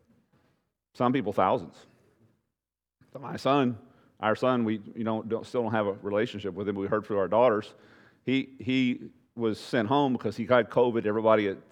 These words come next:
his job got covid. And, uh, he went to cle-,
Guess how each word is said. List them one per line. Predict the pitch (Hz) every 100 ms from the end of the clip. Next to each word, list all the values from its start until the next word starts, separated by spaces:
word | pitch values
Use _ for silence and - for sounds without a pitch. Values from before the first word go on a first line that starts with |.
| 92
his | 104 95
job | 113 104 101
got | 95 -
covid. | 104 101 90 123 - - - _ _ _
And, | 104 117 117 117 -
uh, | 117 107
he | 135
went | 135
to | 127
cle-, | - 123 120